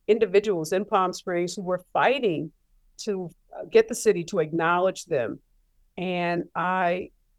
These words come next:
drew from the work that Charles Ogletree, Professor Ogletree, did in Tulsa.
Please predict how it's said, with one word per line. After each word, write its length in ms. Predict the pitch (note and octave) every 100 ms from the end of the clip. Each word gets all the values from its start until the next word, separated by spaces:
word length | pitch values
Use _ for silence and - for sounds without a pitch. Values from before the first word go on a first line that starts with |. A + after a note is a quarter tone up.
| _
drew 360 | E3+ G3 D#4 A4+
from 440 | - G3 E3 C#3+
the 100 | E3+
work 360 | E3+ F3 G#3 G#3
that 160 | F#3 E3+
Charles 400 | - E3+ E3 D#3+
Ogletree, 520 | E3+ F#3 F3+ - D#3
Professor 400 | D3+ F3+ D#3+ -
Ogletree, 500 | F3 F3 E3+ F3 D3+
did 320 | F#3+ G#3+ A#3
in 180 | E3+ E3
Tulsa. 480 | E3 E3+ C#3+ -